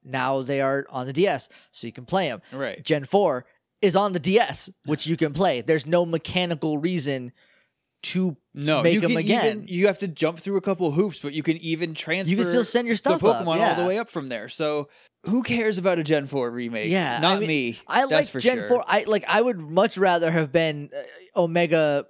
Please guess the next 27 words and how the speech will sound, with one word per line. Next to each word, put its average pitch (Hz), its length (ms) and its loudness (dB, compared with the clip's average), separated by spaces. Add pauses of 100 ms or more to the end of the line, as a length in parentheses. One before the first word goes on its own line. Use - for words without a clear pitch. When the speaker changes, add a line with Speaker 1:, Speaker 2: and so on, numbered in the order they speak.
(140)
Speaker 1:
Pearl 165 340 4
and 143 300 -6 (280)
Alpha 160 380 2
Diamond 151 560 0
or 143 100 4
whatever 139 500 0
than 139 440 -2
Speaker 2:
<laughs> - 0 -
Speaker 1:
Ruby 160 240 2
and 143 80 -6
Sapphire, 156 380 2
'cause, 123 180 -6
like, 120 260 -8 (300)
I'm 170 160 2
a 156 60 -4
noted 151 260 0
Ruby 139 300 -2
and 127 80 -10
Sapphire 139 560 0 (340)
anti-enthusiast. 143 1080 0
Speaker 2:
Yeah. 117 460 -4
Speaker 1:
Uh, 147 260 2
but 143 140 2
also 180 520 2 (360)
all 175 260 2
of 151 200 0
the 160 160 2